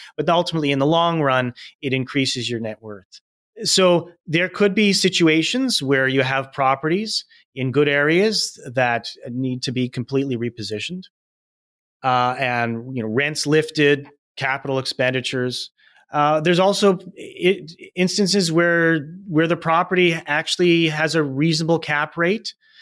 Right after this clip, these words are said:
and maybe it needs a little bit of a lift in terms of the,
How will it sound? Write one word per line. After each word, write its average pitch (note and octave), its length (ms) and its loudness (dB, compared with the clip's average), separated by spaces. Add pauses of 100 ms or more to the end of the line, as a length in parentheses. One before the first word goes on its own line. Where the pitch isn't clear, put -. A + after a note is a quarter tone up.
(240)
and C#3+ 720 -2 (320)
maybe E3 380 0
it E3 80 -2
needs E3+ 220 2
a E3+ 40 4
little E3+ 220 4
bit E3+ 140 2
of D#3 80 0
a D3+ 80 2
lift F#3+ 340 0
in B2+ 100 -2
terms C3 280 -2
of B2 40 -6
the, B2 200 -2